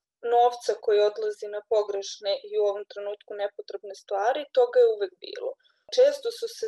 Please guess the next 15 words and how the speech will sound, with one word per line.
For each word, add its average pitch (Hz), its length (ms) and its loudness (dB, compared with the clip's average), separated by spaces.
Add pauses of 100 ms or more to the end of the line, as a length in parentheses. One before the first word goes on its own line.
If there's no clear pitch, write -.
(100)
za 453 140 0
potrebe 453 380 -2
olimpijskih 214 680 -8
igara 214 340 -2
javna 208 360 -4
naselja 202 580 -8
rušila 254 460 -2
da 254 100 -2
bi 240 80 -8
se - 200 -14
tu 466 160 -6
gradili 427 460 -6
stadion-, - 520 -8 (240)
stadioni - 640 -10 (220)
i 208 40 -14